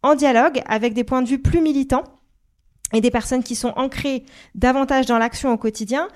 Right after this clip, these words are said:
Et c'est pour ça qu'on a donc des contributions, comme par exemple celle de Marine Calmet, qui travaille à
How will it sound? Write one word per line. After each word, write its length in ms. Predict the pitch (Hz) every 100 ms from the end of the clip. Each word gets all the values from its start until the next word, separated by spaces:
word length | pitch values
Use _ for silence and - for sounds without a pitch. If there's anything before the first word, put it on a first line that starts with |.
| - - _
Et 140 | -
c'est 140 | 240 285
pour 180 | 262 -
ça 220 | 302 330
qu'on 180 | 330 233
a 140 | 202
donc 180 | 233 294
des 140 | 247
contributions, 760 | 233 226 - 208 208 311 330 339
comme 200 | 226 214
par 160 | 214
exemple 440 | 214 208 233 233 - - - -
celle 240 | - 240
de 100 | 214
Marine 400 | 214 208 220 214
Calmet, 460 | 220 220 233 247 254
qui 160 | -
travaille 480 | - 214 202 220 208 - _ _ - -
à 240 | 175 156